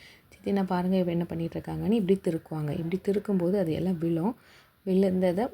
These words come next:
மொத்தமா எடுத்துட்டு மறுபடியும் அந்த கொலையை தூக்கி தூர போட்டுருவாங்க.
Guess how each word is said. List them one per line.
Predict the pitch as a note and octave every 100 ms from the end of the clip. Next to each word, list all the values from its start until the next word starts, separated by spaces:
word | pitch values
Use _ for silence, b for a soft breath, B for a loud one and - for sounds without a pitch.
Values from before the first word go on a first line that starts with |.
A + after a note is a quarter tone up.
| - F3+
மொத்தமா | E3 F#3 F#3+ F3+
எடுத்துட்டு | E3 F#3 F3+ - B3+
மறுபடியும் | G3+ D#3 E3 G#3+
அந்த | F3 F3
கொலையை | D#3 E3+ E3+
தூக்கி | D3+ F#3 F#3
தூர | D#3 D#3
போட்டுருவாங்க. | D3+ - D#3 D3+